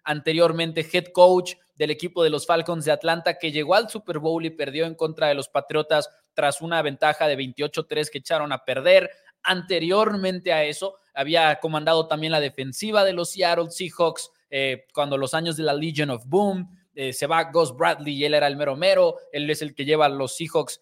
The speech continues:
con esa defensiva a dos Super Bowls. Así que un personaje importante y vamos a hablar de él y de muchos más el día de hoy porque vamos a calificar,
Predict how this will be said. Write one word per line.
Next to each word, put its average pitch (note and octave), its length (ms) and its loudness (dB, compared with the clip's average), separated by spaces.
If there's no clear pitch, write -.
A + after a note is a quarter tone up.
con D3 160 -6
esa D#3 160 0
defensiva C#3+ 500 -2
a C#3 40 2
dos D3+ 200 2
Super C#3 320 -8
Bowls. G#3 460 4
Así D#3+ 200 -6
que G3+ 320 -4
un G3+ 100 -8
personaje G#3 440 0
importante G#3+ 760 -2
y F3+ 340 -4
vamos G3+ 260 4
a G3+ 40 4
hablar G3 220 4
de G3 280 2
él G#3+ 300 0
y F#3+ 80 -4
de F3 100 -2
muchos F3+ 400 -4
más F3+ 300 -4
el D3+ 180 -8
día F3 180 4
de D#3+ 100 4
hoy F3 200 2
porque D#3+ 220 -6
vamos E3+ 240 -2
a D#3+ 80 -8
calificar, D#3+ 680 -2